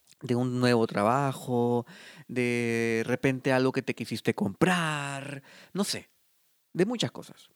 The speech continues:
Pero usualmente, si tú escuchas o de repente al leer el título de este episodio, te has podido dar cuenta, o has podido pensar, o has podido sentir que se trata de algo relacionado al amor.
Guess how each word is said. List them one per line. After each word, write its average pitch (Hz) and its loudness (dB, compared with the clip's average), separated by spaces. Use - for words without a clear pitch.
Pero 277 0
usualmente, 247 -2
si - -6
tú 185 0
escuchas 180 -2
o 127 4
de 123 6
repente 123 0
al 110 0
leer 127 2
el 113 -6
título 101 -4
de 123 0
este 139 0
episodio, 110 -2
te 151 4
has 170 2
podido 151 2
dar 135 -2
cuenta, 107 -4
o 117 4
has 127 0
podido 127 0
pensar, 120 -2
o 120 2
has 127 -2
podido 131 -2
sentir 117 -2
que 190 0
se 135 -6
trata 151 0
de 135 2
algo 143 2
relacionado 123 0
al 131 0
amor. 110 -2